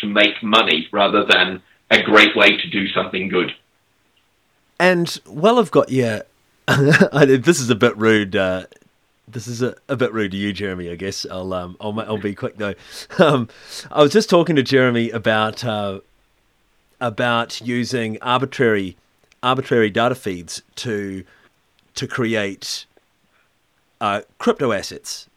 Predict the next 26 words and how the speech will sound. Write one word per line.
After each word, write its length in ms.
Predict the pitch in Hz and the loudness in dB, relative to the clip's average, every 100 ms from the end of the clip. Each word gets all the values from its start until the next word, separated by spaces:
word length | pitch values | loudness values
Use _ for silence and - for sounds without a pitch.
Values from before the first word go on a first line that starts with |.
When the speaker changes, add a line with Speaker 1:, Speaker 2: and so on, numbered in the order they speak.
| - | -14
Speaker 2:
Uh, 260 | 104 104 - | -10 -10 -8
and 160 | 127 120 | -6 -4
I'm 140 | 120 | -2
wondering 480 | 143 190 135 120 120 | -2 0 0 0 -4
if 260 | 117 110 - - _ _ _ _ _ - _ | -6 -6 -10 -20 _ _ _ _ _ -20 _
you 160 | 131 190 | -2 -2
see 240 | - 151 | 0 0
any 140 | 135 127 | 0 0
way 340 | 113 107 104 | 0 -2 -4
to 500 | - 131 113 113 107 _ _ _ _ _ | -6 -4 -2 -2 -4 _ _ _ _ _
take 480 | - 127 120 - - | -6 -4 -6 -12 -8
a 120 | 113 | -10
feed 520 | - - 135 123 117 | 0 4 6 4 -2
from, 600 | 110 - 120 113 110 107 113 | -6 0 2 4 2 -2 0
or, 220 | 113 110 | 0 0
you 140 | 127 110 | -2 -2
know, 100 | 101 | -2
take 400 | - 131 127 - _ _ _ _ - | -2 -2 -2 -14 _ _ _ _ -2
a, 320 | 117 110 104 | 2 2 2
uh, 280 | 104 101 98 _ | 0 0 -4 _
a 100 | 110 101 | -4 6
granular 460 | 131 135 143 117 | 6 8 8 6
unit 420 | 104 113 113 107 - | 4 2 0 -2 -8
of 560 | 101 98 95 87 90 - _ _ _ _ _ - | -2 0 -2 -4 -14 -20 _ _ _ _ _ -6
carbon 480 | 135 120 113 107 | 0 2 2 0
embodied 560 | 107 110 101 113 107 | -2 -2 2 2 0